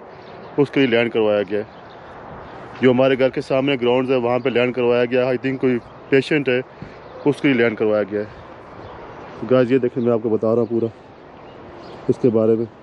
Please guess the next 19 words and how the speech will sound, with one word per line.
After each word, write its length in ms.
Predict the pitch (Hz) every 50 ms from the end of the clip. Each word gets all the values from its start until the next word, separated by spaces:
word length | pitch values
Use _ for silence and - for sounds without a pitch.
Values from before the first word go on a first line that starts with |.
| - - -
बहुत 180 | 120 135 123 120
nice 320 | 123 123 131 139 - - -
है, 140 | 127 123 123
ये 280 | 117 117 113 107 107
ज़बरदस्त 460 | 98 98 117 110 117 113 131 123 - -
किस्म 280 | 131 - 135 117 113 113
का 180 | 117 113 104 - - - - - - - -
helicopter 500 | 113 110 107 - 117 107 - - 117 107
है। 120 | 110 110 - - - - - - - - - - - - - - - 113
मैं 60 | 117
चाहता 280 | 110 - 120 113 - 123
हूँ 100 | 120 113
आपको 220 | 104 - - 117
इसके 220 | 113 - - 120
बारे 240 | 101 104 110 107 107
में 80 | 107 107
पूरा 240 | - - 113 110 107
दिखाऊँ। 340 | 98 101 - - 113 107 - - - - - - - - - - - - - 605 - - - - - - - - - - - - - -
अ, 300 | 113 110 107 104 101